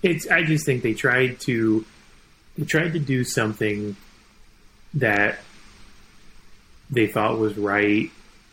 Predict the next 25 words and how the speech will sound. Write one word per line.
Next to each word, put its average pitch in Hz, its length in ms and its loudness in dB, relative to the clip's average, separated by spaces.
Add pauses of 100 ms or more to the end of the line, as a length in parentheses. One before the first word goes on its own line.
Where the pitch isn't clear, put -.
(540)
and 110 160 -2
they 104 60 -2
were 101 160 -2
just 101 200 -4
like, 95 280 0 (420)
"Let's, 110 300 0 (560)
let's 117 160 -6
go 131 160 4
ahead 135 180 2
and 127 140 -2
do 120 180 6
it, 120 300 0 (580)
and 113 160 0
we'll 101 80 2
figure 110 480 2
it 107 60 4
out, 104 400 2
and 104 100 -4
we'll 98 80 -4
cross 110 320 -4
the - 80 -2
bridges 101 480 0
when 98 240 -2
things 104 320 -2
arise." 101 720 0